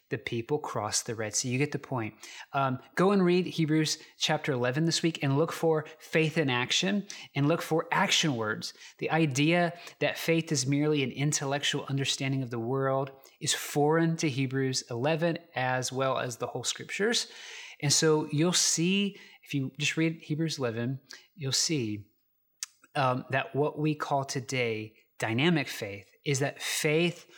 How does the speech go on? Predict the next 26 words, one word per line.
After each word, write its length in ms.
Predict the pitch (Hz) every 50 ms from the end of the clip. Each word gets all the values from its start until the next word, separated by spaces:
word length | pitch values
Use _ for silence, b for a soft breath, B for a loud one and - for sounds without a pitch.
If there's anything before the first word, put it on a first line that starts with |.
| B B B
works. 480 | - 131 139 147 143 127 - - -
Faith 340 | - - - 151 151 151 -
has 320 | - - 160 151 143 - - B B B B B B B
action. 480 | 151 151 156 151 - - - 135 113
It's 240 | 113 120 120 - -
not 240 | 139 135 135 131 131
just 320 | 131 131 135 127 - -
this 200 | - 139 - -
thing 220 | - 135 127 123 123
you 100 | 117 113
think 340 | - - - 131 127 127 139
about 300 | 123 127 120 123 117 -
or 60 | 123
you 140 | 123 120 113
believe 440 | 110 117 107 110 113 113 113 110
or 40 | 113
you 200 | 110 104 107 107
subscribe 680 | 101 - - - - - - - - 110 104 104 104 -
to, 160 | - - 151 - - _ _ _
right? 200 | - 117 - - -
So 280 | - - 123 110 - - - B B B B B B B B
as 160 | - 143 123
we 120 | 127 127 120
read 240 | 113 123 131 139 135
James 300 | 156 151 156 165 - -
two, 300 | - - 113 107 104